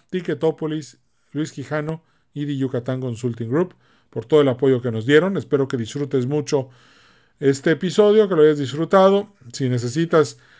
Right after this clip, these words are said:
los apuntes, con mucho gusto me los puedes pedir, edwin arroba edwincarcano punto com, y te los envío, este, para que los puedas leer con calma y entender a gusto. Me dio muchísimo gusto saludarte, que estés muy bien,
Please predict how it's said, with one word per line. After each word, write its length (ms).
los 220
apuntes, 560
con 160
mucho 220
gusto 300
me 80
los 160
puedes 260
pedir, 380
edwin 360
arroba 520
edwincarcano 680
punto 300
com, 300
y 80
te 120
los 180
envío, 540
este, 540
para 240
que 140
los 160
puedas 480
leer 480
con 240
calma 420
y 100
entender 560
a 60
gusto. 560
Me 120
dio 140
muchísimo 580
gusto 360
saludarte, 840
que 120
estés 380
muy 160
bien, 440